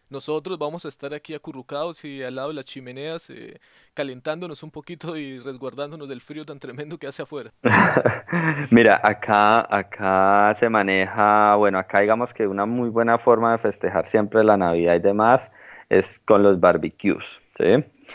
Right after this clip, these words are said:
Speaker 2: Entonces, eh, acá el, el típico barbecue australiano es reunirse con su familia en algún parque de estos hermosos que ellos tienen,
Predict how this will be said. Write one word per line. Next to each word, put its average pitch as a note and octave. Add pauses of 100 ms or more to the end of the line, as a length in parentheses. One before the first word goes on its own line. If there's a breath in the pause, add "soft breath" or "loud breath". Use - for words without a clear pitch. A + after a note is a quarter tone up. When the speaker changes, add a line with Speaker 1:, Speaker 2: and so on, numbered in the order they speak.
(240 loud breath)
Speaker 2:
Entonces, B2
eh, F#2+ (100)
acá G#2
el, A2
el G#2
típico G#2+
barbecue F#2
australiano G#2+
es G#2 (540 soft breath)
reunirse G#2
con A2
su G#2
familia G2
en F2+
algún E2+
parque G#2
de G2+
estos G2+
hermosos F2+
que F2+
ellos E2+
tienen, F#2+